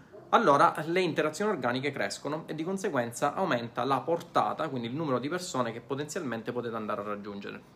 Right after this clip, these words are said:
Prendiamo un esempio specifico, che è un esempio che ogni tanto, mm, diciamo, è una, un qualcosa che ogni tanto faccio anche per vedere un attimino qual è la portata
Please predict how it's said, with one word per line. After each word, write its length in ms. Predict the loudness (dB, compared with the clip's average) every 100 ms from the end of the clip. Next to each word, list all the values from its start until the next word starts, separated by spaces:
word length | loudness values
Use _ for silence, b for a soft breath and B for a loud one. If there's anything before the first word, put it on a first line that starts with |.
| -20 -6
Prendiamo 440 | -2 4 4 2 0
un 100 | -2
esempio 640 | 0 -2 -4 0 0 0 -6
specifico, 800 | -6 -6 -4 -8 -6 -6 -6 -10 B B B 0
che 100 | 2
è 20 |
un 100 | 2
esempio 800 | 0 0 0 0 0 0 -4 -18 -20 -20 -20 -10 -10 -2
che 300 | 0 0 -2
ogni 360 | -4 -2 -4 0
tanto, 720 | 4 4 0 -4 -4 -4 -8 -8
mm, 360 | -6 -6 -6 -8
diciamo, 320 | -6 0 2
è 60 | 4
una, 160 | 2
un 100 | 2
qualcosa 340 | 0 0 -2 -2
che 80 | -2
ogni 140 | -2
tanto 260 | -2 -4 0
faccio 560 | 2 2 0 -4 -2
anche 360 | 2 2 2 -2
per 200 | -4 -4
vedere 340 | -2 0 0
un 80 | -2
attimino 300 | -6 -6 -4
qual 140 | 0 0
è 60 |
la 140 | 0 -2
portata 680 | -4 -2 2 2 4 0